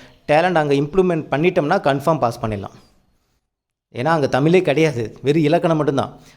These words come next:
இலக்கணம், ரீசனிங், வெறும் நாலேஜ் தான் அங்க செலுத்த போறீங்க ஃபுல்லா. Full and full knowledge தான் இம்ப்ளிமெண்ட் பண்ண போறீங்க அந்த இடத்துல. So ஓரளவு எனக்கு வந்து இந்த ஜி கே எல்லாம் ஓரளவு நான் நாலேஜபிள்.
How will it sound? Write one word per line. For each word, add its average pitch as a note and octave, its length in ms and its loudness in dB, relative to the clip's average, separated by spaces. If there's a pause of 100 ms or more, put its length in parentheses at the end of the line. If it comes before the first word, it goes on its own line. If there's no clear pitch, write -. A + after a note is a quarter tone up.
(120)
இலக்கணம், E3 540 0
ரீசனிங், D#3+ 640 0
வெறும் C3+ 380 2
நாலேஜ் F3 500 2
தான் F#3 160 2
அங்க E3+ 140 -2
செலுத்த D3 280 -2
போறீங்க C3 320 -2
ஃபுல்லா. B2+ 320 -2 (380)
Full F3+ 160 4
and G3 100 0
full G#3+ 160 0
knowledge F3+ 420 2
தான் F#3+ 160 0
இம்ப்ளிமெண்ட் E3 260 -4
பண்ண C3+ 160 0
போறீங்க A#2 180 -2
அந்த G#2+ 140 -2
இடத்துல. G#2+ 280 -8 (380)
So C#3+ 240 0
ஓரளவு F#3 560 2
எனக்கு C3+ 280 -6
வந்து D#3 180 -2
இந்த A#2 80 -4
ஜி D3+ 120 -2
கே D3+ 100 -2
எல்லாம் C#3+ 180 0
ஓரளவு A#2+ 260 -4
நான் A2+ 200 -4
நாலேஜபிள். G#2+ 560 -4